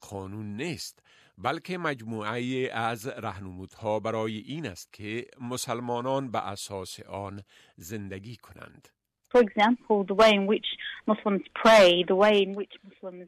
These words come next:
Speaker 2: eat,
Speaker 1: طور
Speaker 2: the way
Speaker 1: مثال،
Speaker 2: in which
Speaker 1: طریقه‌ای
Speaker 2: they
Speaker 1: که مسلمانان
Speaker 2: engage with
Speaker 1: با
Speaker 2: their,
Speaker 1: آن عبادت
Speaker 2: uh, you know, their
Speaker 1: می‌کنند،
Speaker 2: relationships,
Speaker 1: طریقه‌ای
Speaker 2: their
Speaker 1: که
Speaker 2: neighbors,
Speaker 1: مسلمانان
Speaker 2: their
Speaker 1: با آن
Speaker 2: family,
Speaker 1: نان
Speaker 2: the way in which
Speaker 1: می‌خورند،
Speaker 2: they wash
Speaker 1: طریقه‌ای که
Speaker 2: themselves,
Speaker 1: آنها
Speaker 2: all of
Speaker 1: با
Speaker 2: these
Speaker 1: آن
Speaker 2: things that
Speaker 1: در
Speaker 2: is really
Speaker 1: مناسباتشان
Speaker 2: the
Speaker 1: با
Speaker 2: totality of our, of a
Speaker 1: همسایگانشان،
Speaker 2: Muslim's
Speaker 1: با
Speaker 2: life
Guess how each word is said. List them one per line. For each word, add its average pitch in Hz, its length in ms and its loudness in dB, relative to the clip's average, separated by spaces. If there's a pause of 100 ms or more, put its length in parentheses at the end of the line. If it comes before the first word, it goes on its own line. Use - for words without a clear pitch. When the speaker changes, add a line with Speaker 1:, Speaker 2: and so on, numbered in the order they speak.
(120)
Speaker 2:
eat, 220 40 -10
Speaker 1:
طور 160 220 0
Speaker 2:
the - 20 -2
way 165 40 -6
Speaker 1:
مثال، 147 260 -2
Speaker 2:
in 104 80 -8
which 98 60 -14
Speaker 1:
طریقه‌ای 139 400 -4
Speaker 2:
they 185 80 -6
Speaker 1:
که 160 60 -6
مسلمانان 117 880 -4
Speaker 2:
engage 110 40 -8
with 98 80 -10
Speaker 1:
با 104 160 2
Speaker 2:
their, 104 120 -2
Speaker 1:
آن 104 100 -6
عبادت 98 500 -4
Speaker 2:
uh, 196 40 -12
you 226 40 -10
know, 214 40 -8
their 180 120 -8
Speaker 1:
می‌کنند، 202 160 -8
Speaker 2:
relationships, 220 500 -8
Speaker 1:
طریقه‌ای 147 460 -2
Speaker 2:
their 247 60 -6
Speaker 1:
که 147 80 -4
Speaker 2:
neighbors, 135 40 -4
Speaker 1:
مسلمانان 117 680 -4
Speaker 2:
their 107 40 -10
Speaker 1:
با 104 60 -4
آن 98 220 -4
Speaker 2:
family, 98 120 -8
Speaker 1:
نان 135 280 -2
Speaker 2:
the 101 40 -8
way 92 60 -10
in 214 60 -14
which 247 120 -6
Speaker 1:
می‌خورند، 127 380 -6
Speaker 2:
they 180 100 -10
wash 240 380 -10
Speaker 1:
طریقه‌ای 143 500 -2
که 196 60 -6
Speaker 2:
themselves, 151 100 -4
Speaker 1:
آنها 123 540 0
Speaker 2:
all 117 40 -6
of 107 60 -14
Speaker 1:
با 120 220 0
Speaker 2:
these 107 80 -6
Speaker 1:
آن 113 260 0
Speaker 2:
things 117 120 -6
that - 40 -16
Speaker 1:
در 107 160 -2
Speaker 2:
is - 20 -6
really 104 40 -8
Speaker 1:
مناسباتشان 127 960 -4
Speaker 2:
the - 40 -6
Speaker 1:
با 135 120 2
Speaker 2:
totality - 20 -2
of - 20 -4
our, - 20 -2
of - 0 -
a - 20 0
Speaker 1:
همسایگانشان، 117 1000 -4
Speaker 2:
Muslim's 92 60 -12
Speaker 1:
با 151 400 2
Speaker 2:
life - 20 -8